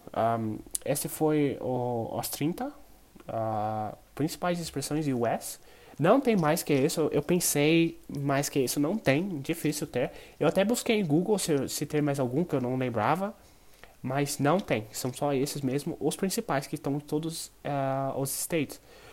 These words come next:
Ah, pode que tenha um ou outro que tenha algum estado que não tenha outro. Mas o principal que a gente usa em todos é esse aqui.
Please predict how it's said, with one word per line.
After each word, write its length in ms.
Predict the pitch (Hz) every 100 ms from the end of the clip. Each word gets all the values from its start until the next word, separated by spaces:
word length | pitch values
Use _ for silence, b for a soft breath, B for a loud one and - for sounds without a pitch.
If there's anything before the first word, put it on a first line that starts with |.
| B B B B
Ah, 320 | 117 120 120 120
pode 220 | 147 151
que 180 | - 170
tenha 420 | 165 - 160 160
um 460 | 151 165 165 151 139
ou 80 | 135
outro 320 | 139 151 151
que 120 | 151
tenha 280 | 143 139 135
algum 280 | 127 131 139
estado 380 | 135 135 135
que 80 | 131
não 80 | 131
tenha 300 | 127 127 123
outro. 340 | 123 156 -
Mas 400 | 151 135 175 - - -
o 100 | 165
principal 520 | - 220 254 196 156
que 100 | 156
a 40 |
gente 220 | 147 156 160
usa 160 | 147
em 60 | 156
todos 500 | 156 147 180 190 - -
é 140 | -
esse 240 | - 147 170
aqui. 240 | - 107